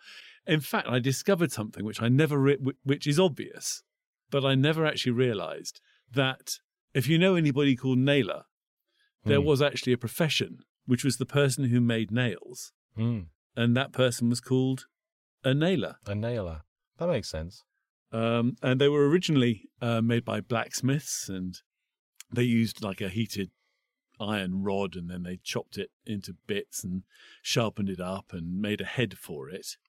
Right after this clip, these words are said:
Speaker 2: Okay.
Speaker 1: Um, and they were, the, and, and nails were really, really val-, nails were like currency.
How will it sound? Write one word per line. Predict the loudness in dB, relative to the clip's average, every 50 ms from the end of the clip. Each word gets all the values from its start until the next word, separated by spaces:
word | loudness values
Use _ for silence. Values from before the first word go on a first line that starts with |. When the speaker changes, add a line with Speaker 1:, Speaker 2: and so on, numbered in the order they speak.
| _ _ -12
Speaker 2:
Okay. | -8 -6 -6 -8 -8 -10 _ _ _ _ _ _ -2
Speaker 1:
Um, | 0 0 2 2 2 2 0 -2 _ _ _ _ _ _
and | -2 0 2
they | 2 2
were, | 0 0 0
the, | 0 -2 -2 -2 _ _ -2
and, | 0 0 0 -2 _
and | 0 2 4 4
nails | 4 4 4 4 4 2 2
were | 0 2
really, | 2 2 4 6 6 6 6 4 2
really | 4 4 4 6 6 4
val-, | 4 4 2 2
nails | 2 4 4 4 4 4 2 4
were | 2
like | 2 2 2 0 -4
currency. | -4 -2 0 0 0 0 -2 -4 -6 -8 -10 -14 _